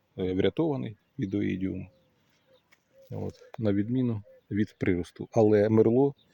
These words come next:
показало щ-, е, себе гірше, ніж рубін. Це із, е, чорних виноградів. Білі виногради, чомусь так трапилось в моїх умовах, е, повели себе краще в плані стійкості.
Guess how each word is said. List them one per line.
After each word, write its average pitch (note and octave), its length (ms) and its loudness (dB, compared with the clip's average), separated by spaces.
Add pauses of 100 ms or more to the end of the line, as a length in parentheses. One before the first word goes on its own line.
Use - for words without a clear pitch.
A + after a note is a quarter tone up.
(320)
показало G#2+ 400 -2
щ-, G2+ 500 -10
е, G2 60 -6
себе G#2 280 -4
гірше, G2 340 -8
ніж F#2+ 200 -12
рубін. F2 320 -8 (840)
Це G2+ 260 -2
із, - 420 -4
е, G2 340 -6
чорних F#2+ 380 0
виноградів. F2+ 580 -4 (840)
Білі A2 300 6
виногради, G2 580 2 (100)
чомусь G2 300 -4
так F2 140 -12
трапилось F#2+ 520 -2
в - 20 -6
моїх G2 280 -4
умовах, F#2+ 440 -4 (560)
е, F#2+ 240 -12
повели G2 320 2
себе F2+ 260 -4
краще - 400 -4 (720)
в - 40 -20
плані G2+ 240 2
стійкості. - 560 -2